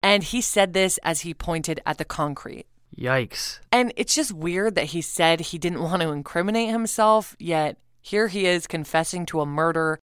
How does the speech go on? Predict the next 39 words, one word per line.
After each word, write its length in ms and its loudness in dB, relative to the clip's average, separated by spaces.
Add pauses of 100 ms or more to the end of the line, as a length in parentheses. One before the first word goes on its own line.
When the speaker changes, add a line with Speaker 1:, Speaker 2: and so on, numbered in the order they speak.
Speaker 1:
and 120 -4
basically 440 0
telling 460 0
them 220 0
where 180 0
he 160 -6
put 180 -6
her 140 -6
body. 440 2 (220)
He's 180 -8
kinda 240 4
giving 280 0
them 180 0
the 80 0
runaround. 720 -2 (420)
Even 340 2
though 160 6
he 160 -2
kept 260 -2
changing 500 -2
things 500 -2
and 300 -2
recanting 520 -2
information, 840 -2 (180)
police 300 0
arrested 480 4
him 240 2
on 140 2
suspicion 760 0
of 160 -4
second-degree 840 -2
murder 680 0
while 240 4
they 240 0
searched 480 0
his 180 -6
home 440 0 (100)
and 280 -6
property. 600 -2